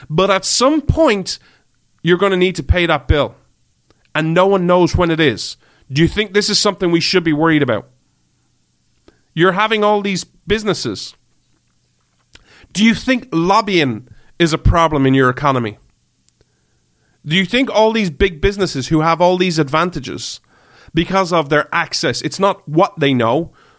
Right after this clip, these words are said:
it's not what their product they serve, it's who they know in, in, in Washington that can get their bills passed? Is that a problem?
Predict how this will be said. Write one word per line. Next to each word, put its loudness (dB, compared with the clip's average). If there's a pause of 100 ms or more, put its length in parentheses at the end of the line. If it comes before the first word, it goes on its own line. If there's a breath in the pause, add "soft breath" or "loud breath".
(300 soft breath)
it's -4
not -2
what -4
their 2
product 0
they 0
serve, -4 (260 soft breath)
it's 0
who 4
they 0
know 4
in, -2
in, 2
in 2
Washington -2 (200)
that -2
can 0
get 0
their 2
bills 0
passed? -10 (1120)
Is 0
that 0
a -4
problem? -2